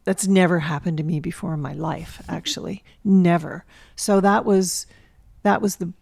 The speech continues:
Speaker 1: big, uh, happy accident. Um, and then I guess I made choices about f-, wanting to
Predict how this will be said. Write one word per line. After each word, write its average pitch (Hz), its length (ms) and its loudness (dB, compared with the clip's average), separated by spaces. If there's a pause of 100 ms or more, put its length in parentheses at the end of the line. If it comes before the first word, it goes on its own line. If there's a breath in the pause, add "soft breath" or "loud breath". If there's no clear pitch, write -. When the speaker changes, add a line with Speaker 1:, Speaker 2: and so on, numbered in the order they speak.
(160)
Speaker 1:
big, 190 560 4
uh, 175 40 -8
happy 175 420 -4
accident. 185 540 -8 (680 soft breath)
Um, 190 360 4 (240)
and 202 160 6
then 247 100 6
I 277 80 2
guess 240 240 0
I 220 100 2
made 196 220 2
choices 180 640 -2 (140)
about 180 600 2 (1400 soft breath)
f-, - 140 -20 (400)
wanting 196 720 4
to 180 220 -4